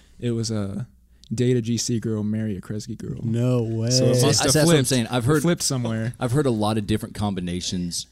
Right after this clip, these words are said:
Speaker 3: of all of those. I just think, yeah, I mean, obviously everyone doesn't fit into those, but I do think it's pretty interesting that there is some consistency as far as I can tell, between different generations, there's a consistent,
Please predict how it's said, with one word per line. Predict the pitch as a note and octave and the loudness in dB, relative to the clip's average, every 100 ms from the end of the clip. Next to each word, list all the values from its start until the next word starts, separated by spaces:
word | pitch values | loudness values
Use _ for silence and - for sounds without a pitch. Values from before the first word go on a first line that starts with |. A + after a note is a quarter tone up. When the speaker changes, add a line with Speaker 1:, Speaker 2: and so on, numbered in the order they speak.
| - | -8
Speaker 3:
of | F2+ | -4
all | F2 E2+ | -2 -4
of | D#2 | -4
those. | D#2+ D#2+ - - - - - _ _ _ - - | -4 -4 -8 -16 -20 -20 -20 _ _ _ -20 -14
I | - C#3+ | -2 0
just | C#3+ C3+ | 2 0
think, | B2+ A#2+ A2+ - - | 2 2 0 -14 -14
yeah, | A#2 A#2 | -4 -2
I | G#2+ | 0
mean, | G#2+ | 0
obviously | G#2+ A#2+ A#2+ A2+ | 0 -2 -2 -2
everyone | G#2+ G#2+ | 0 0
doesn't | G2 F#2+ F2+ | 0 -4 -4
fit | G2 | -2
into | F#2+ F2+ | -2 -2
those, | E2+ E2 E2+ - - - | -4 -4 -4 -8 -20 -4
but | A#2 | 0
I | A#2 | 0
do | A#2+ G#2+ B2 | 2 4 4
think | C3+ A#2 | 2 -2
it's | G#2 | -4
pretty | - B2+ B2+ | -2 -2 -2
interesting | A2 A2+ G#2+ - F#2+ F2+ F2 - _ _ _ _ | -2 -2 -4 -2 -2 -2 -6 -12 _ _ _ _
that | A2 - | -6 -6
there | F#2+ G#2 | -4 -2
is | G2 G#2+ - | 2 0 2
some | G#2+ | 0
consistency | G2+ F#2+ A2 G2+ F2+ - F#2 E2+ D#2+ - _ _ | 0 -2 -2 -4 -4 -4 -4 -8 -10 -18 _ _
as | F#2+ | -16
far | - G2 F#2+ | -6 -2 -2
as | F2 | -2
I | |
can | F2 F2 | -4 -4
tell, | F2+ E2+ E2+ | -4 -4 -4
between | D#2+ - - F2 F2 F2 F2 - _ _ - | -8 -8 -4 -2 0 -2 -4 -12 _ _ -14
different | E2+ F2+ - F2 E2 - - | -2 -2 0 -4 -6 -12 -16
generations, | F2+ F2+ E2 E2 F2 E2+ D#2+ D#2 - - - _ _ _ _ _ | -6 -2 -2 -2 -4 -4 -6 -6 -8 -8 -16 _ _ _ _ _
there's | - F#2 F2 | -2 0 0
a | |
consistent, | - E2+ - F#2+ - F2+ E2 | -6 -6 -4 -2 -4 -4 -6